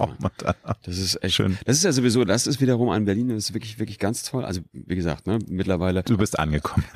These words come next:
Speaker 2: Nee, Berlin macht's einem nicht so leicht anzukommen, weil's so groß ist. Also
Speaker 1: Ja.
Speaker 2: es gibt viele, viele Bezirke, in denen ich mir immer noch vorkomme wie ein Urlauber,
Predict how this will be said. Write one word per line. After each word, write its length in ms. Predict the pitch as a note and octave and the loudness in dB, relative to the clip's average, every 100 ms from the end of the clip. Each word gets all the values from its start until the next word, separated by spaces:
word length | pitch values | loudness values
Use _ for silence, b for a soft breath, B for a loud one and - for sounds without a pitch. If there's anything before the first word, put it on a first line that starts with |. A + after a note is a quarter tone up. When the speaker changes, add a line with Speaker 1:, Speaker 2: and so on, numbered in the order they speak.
| G#2 | 2
Speaker 2:
Nee, 160 | C#3+ | 2
Berlin 260 | G#2+ B2 D#3 | 4 4 2
macht's 220 | D#3 D3 | 2 0
einem 180 | - B2 | 0 4
nicht 160 | B2+ C3 | 4 4
so 200 | B2+ C#3 | 4 4
leicht 260 | A#2+ A#2+ | 2 0
anzukommen, 400 | - A#2+ A#2 A#2+ | -2 -2 0 2
weil's 140 | G#2 G#2 | 2 2
so 100 | F#2 | 2
groß 300 | G2 D3+ - | 2 2 0
ist. 220 | - - | -4 0
Also 120 | G2 | 2
Speaker 1:
Ja. 20 | F#2+ | 2
Speaker 2:
es 60 | |
gibt 160 | F#2 G#2+ | 2 -2
viele, 260 | - B2 B2+ | 0 2 2
viele 200 | - G#2+ | 2 2
Bezirke, 520 | G2+ - - C#3 A2+ | 2 2 0 0 0
in 40 | G#2 | 0
denen 180 | G2+ G2+ | 2 2
ich 80 | |
mir 320 | G2 G2+ F2 - | 4 4 2 2
immer 160 | B2 | 2
noch 140 | C3+ F2 | 2 0
vorkomme 560 | - G2 - F2 D#2+ | 0 0 0 0 0
wie 80 | F#2 | 0
ein 80 | - | 2
Urlauber, 480 | A2 A#2 D2 - | 2 4 2 -2